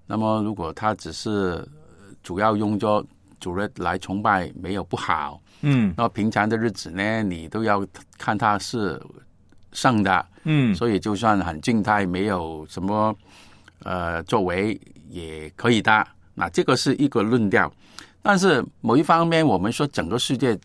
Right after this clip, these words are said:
Speaker 1: 现在呢，你喜欢不喜欢呢？我们有一个新的名-，名词已经很多年，就是市场。
Speaker 2: 嗯。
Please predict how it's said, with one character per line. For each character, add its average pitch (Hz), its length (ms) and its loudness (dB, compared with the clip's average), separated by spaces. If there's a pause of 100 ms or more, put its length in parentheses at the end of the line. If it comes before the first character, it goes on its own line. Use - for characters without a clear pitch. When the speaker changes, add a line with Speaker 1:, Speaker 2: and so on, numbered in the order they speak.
Speaker 1:
现 - 300 0
在 120 220 2
呢， 117 220 0 (800)
你 90 380 -4
喜 98 220 -6
欢 131 220 2
不 135 120 0
喜 90 160 -6
欢 117 280 2
呢？ 123 280 0 (500)
我 95 120 -4
们 98 140 0
有 104 100 2
一 110 80 2
个 101 140 0
新 - 200 0
的 120 120 2
名-， 98 280 -2 (180)
名 101 220 -4
词 110 160 -4
已 95 80 -2
经 98 160 -4
很 80 180 -8
多 95 220 -2
年， 80 300 -10 (460)
就 131 160 0
是 117 100 0
市 117 240 0
场。 80 340 -4 (200)
Speaker 2:
嗯。 131 340 2